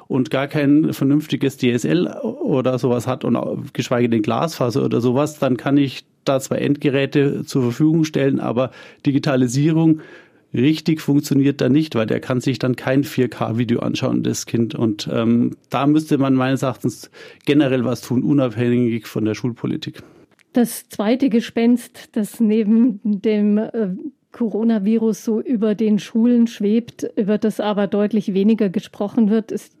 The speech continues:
Speaker 2: der Lehrermangel. Ein weiter bestehendes Problem?
Speaker 1: Die Lehrer sind jetzt nicht mehr geworden plötzlich. Das heißt, das Problem besteht weiterhin. Gerade an den Grund- und Mittelschulen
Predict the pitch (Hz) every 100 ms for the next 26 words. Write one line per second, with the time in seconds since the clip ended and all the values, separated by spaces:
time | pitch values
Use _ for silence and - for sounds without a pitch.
0 | - 190 214 220 190 180 175 180 185 -
1 | 196 185 180 180 214 196 - 208 208 208
2 | - 202 190 185 226 247 _ _ _ -
3 | 123 127 143 151 147 143 139 - 123 -
4 | 127 120 156 165 143 156 165 156 156 160
5 | 160 147 139 123 127 127 131 - _ -
6 | 117 131 139 127 120 123 110 113 113 131
7 | 151 165 160 - - _ - 123 120 139
8 | 143 120 127 127 123 139 147 117 139 190
9 | 165 - 160 160 156